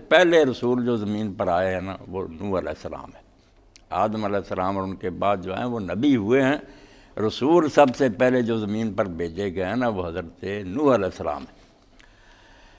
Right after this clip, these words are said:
नबी और रसूल के दरमियान लोगों ने एक मुख्तलिफ अंदाज में फ़र्क बयान किया है,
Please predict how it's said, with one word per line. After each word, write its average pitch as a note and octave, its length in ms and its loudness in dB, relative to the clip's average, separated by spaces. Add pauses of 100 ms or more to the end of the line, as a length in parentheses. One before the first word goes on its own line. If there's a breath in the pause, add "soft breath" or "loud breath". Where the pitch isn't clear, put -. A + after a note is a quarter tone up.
(560 soft breath)
नबी F3 380 10
और G3 120 12
रसूल E3+ 320 6
के E3+ 160 8
दरमियान E3 480 8
लोगों D#3 280 4
ने D#3+ 120 2
एक B2 220 -4
मुख्तलिफ D#3 520 0
अंदाज C3+ 440 4
में C3 200 0
फ़र्क A#2+ 300 2
बयान A#2 300 4
किया A2+ 280 -2
है, G#2 220 2